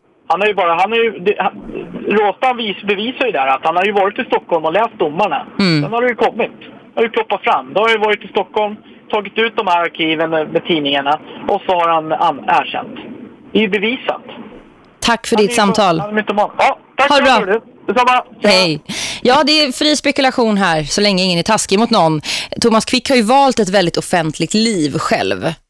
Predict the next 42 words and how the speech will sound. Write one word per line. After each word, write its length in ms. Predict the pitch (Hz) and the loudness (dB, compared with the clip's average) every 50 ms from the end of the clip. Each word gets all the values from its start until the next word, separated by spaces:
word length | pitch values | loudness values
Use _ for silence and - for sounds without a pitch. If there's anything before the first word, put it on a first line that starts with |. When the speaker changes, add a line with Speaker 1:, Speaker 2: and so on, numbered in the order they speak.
| - 175 | -4 -2
Speaker 2:
Eh, 200 | 170 160 160 151 | 0 0 0 0
och 80 | - 180 | -2 0
han 140 | 170 196 190 | 0 0 2
vill 140 | 185 196 190 | 2 2 0
ju 60 | 196 | 0
ha 240 | 175 - 247 285 277 | 0 2 2 2 2
sin 180 | - - 170 156 | 0 0 -2 -2
upprättelse. 500 | - - - 175 - - - - - 165 | -2 -4 -6 -6 -6 -8 -10 -6 -4 -4
Därför 200 | 170 175 - - | -4 -4 -4 -4
tycker 220 | 165 151 - - | -6 -4 -2 -2
jag 60 | - | -2
det 40 | - | 0
är 40 | - | -2
helt 200 | 175 156 - - | -2 -2 -4 -8
okej 180 | - - - | -6 -6 -6
att 60 | - - | -6 -4
prata 260 | - 160 - - - | -4 -6 -4 -2 -4
om 160 | 123 156 151 | -2 -2 -2
honom 200 | 156 160 - - | -4 -4 -4 -4
när 100 | - 147 | -6 -4
han 140 | 156 156 156 | -2 0 0
inte 240 | 156 156 - - - | 0 0 -2 -4 -6
är 40 | 170 | -4
här. 240 | 156 202 - - - _ _ - - - - - - - - - - | -4 -4 -4 -6 -8 _ _ -12 -10 -8 -6 -6 -6 -6 -8 -10 -6
Eh, 100 | - - | -6 -4
till 180 | - - 254 233 | 0 2 2 4
en 100 | 202 175 | 4 2
viss 220 | 156 - - - | 0 -2 -4 -2
gräns. 340 | - 156 - 87 - - - | -2 -2 -2 -2 -2 -2 0
Noll 300 | 226 254 302 320 349 311 | 2 4 4 4 4 2
tvåhundra 640 | - - 247 240 220 202 180 170 156 160 165 170 | 0 0 2 4 4 4 2 2 2 2 2 2
elva 400 | - - 226 220 196 175 175 170 | 2 2 2 2 4 2 2 0
tolv 340 | - - 180 160 156 156 151 | 0 0 0 2 2 0 -2
tretton 480 | - - 175 - _ - 165 160 156 - | -2 -2 -4 -4 _ -2 -2 -2 -2 -2
ringer 420 | 160 160 185 226 240 254 254 254 240 | -2 2 2 4 4 4 4 4 4
du 120 | 202 170 | 2 2
och 80 | 156 156 | 0 0
snackar 300 | - 170 156 - 160 151 | 0 -2 -2 -2 -2 -2
om 80 | 151 | -2
fallet 360 | 151 - 208 202 208 208 208 - | -2 0 0 2 2 2 0 0
Thomas 320 | - 185 165 156 156 - | -2 -2 0 -2 -4 -4
Quick. 260 | - - - 147 - | -6 -6 -8 -8 -6